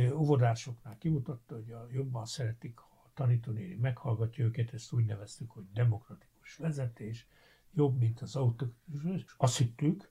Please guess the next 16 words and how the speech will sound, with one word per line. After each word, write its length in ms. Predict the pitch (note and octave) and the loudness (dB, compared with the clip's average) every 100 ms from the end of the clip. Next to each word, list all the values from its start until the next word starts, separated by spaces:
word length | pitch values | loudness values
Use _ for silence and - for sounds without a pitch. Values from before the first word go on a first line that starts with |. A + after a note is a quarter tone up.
| _ | _
hogy 260 | - A#2+ | 2 2
ha 80 | C3 | 4
ezt 140 | B2 A#2 | 0 0
sokat 460 | - C4 C4+ - | -2 -2 -2 -2
papoljuk 520 | D#3+ B2 C3 A#2 A2+ | -2 -2 0 0 2
az 120 | B2 A#2+ | 2 4
embereknek, 680 | A2 F#2+ G2 - - B2+ _ | 4 2 -12 -18 -20 -20 _
meg 160 | - A#2+ | -4 -4
sokat 420 | - B3+ A#3 B2+ | -2 -2 -2 -4
papoljuk 460 | - A#2+ D3 A#2+ A#2+ | -4 -2 2 2 4
azt, 200 | A#2+ - | 0 0
hogy 180 | A2+ G#2+ | -2 0
veszélyes 540 | E3 - C#3 B2+ A2+ | 0 0 0 -2 -4
dolog 300 | A#2 A#2+ A2 | -2 -2 -4
a 80 | A#2 | -10
konformizmus, 1160 | - G#2+ - B2+ A2+ G2+ G2+ G#2+ A2+ B2 - | -12 -12 -12 -12 -12 -14 -18 -14 -10 -10 -12